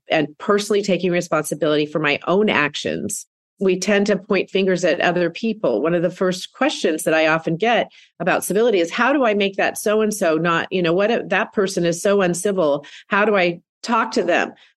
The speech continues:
Well, you just behave in a way. It's very simple. I mean, there's some specifics, but that you behave in a way that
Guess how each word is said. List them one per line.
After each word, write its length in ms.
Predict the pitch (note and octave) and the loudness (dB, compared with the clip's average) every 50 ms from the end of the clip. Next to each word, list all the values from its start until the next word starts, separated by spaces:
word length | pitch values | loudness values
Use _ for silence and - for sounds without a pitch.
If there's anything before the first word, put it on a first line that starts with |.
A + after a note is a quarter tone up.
| _ - | _ 0
Well, 260 | G3+ A3 B3+ C#4 - | 2 2 2 2 2
you 140 | - G#3 A3+ | 2 0 0
just 260 | F#3+ A#3+ B3 A#3+ B3 | 2 0 0 0 -2
behave 440 | A#3 A3+ G#3+ G#3+ G#3+ G#3+ A3 A3 A3 | 0 0 2 2 4 2 2 2 2
in 100 | A3 G#3 | 2 2
a 60 | G#3 | 2
way. 340 | G3 F#3+ F#3 F3+ F3+ F3+ E3 | 2 2 2 2 2 2 0
It's 160 | - F3 - | -2 -4 -2
very 220 | - F#3+ G3+ A3 | -2 0 0 0
simple. 480 | G#3 - G3 F3+ F3+ F#3 E3+ E3 F3 - | 0 -2 -4 -2 -2 0 0 0 0 -2
I 60 | - E3 | -2 -2
mean, 160 | F3 F3+ F3 | -2 0 0
there's 200 | F3+ F3+ F3+ - | 0 0 -2 -2
some 240 | - F3+ E3 D#3+ D#3 | -2 -2 -2 -2 -4
specifics, 680 | - - F#3 F#3 F#3 - A3+ A3+ A3+ G3+ G3+ G#3 - | -6 -4 -4 -4 0 0 0 0 2 0 0 -2 -2
but 240 | - F#3+ F3+ - - _ - | -2 0 0 0 -2 _ -4
that 120 | F#3+ - | -2 0
you 100 | F#3 G3 | 0 0
behave 360 | F3+ G3+ F#3+ G3+ G3 G3+ G#3 | 0 0 2 2 2 2 2
in 80 | G#3+ G#3 | 2 2
a 60 | G#3 | 2
way 240 | F#3 F3+ E3+ E3+ E3 | 2 4 2 2 2
that 180 | E3+ D3+ - | 2 0 -2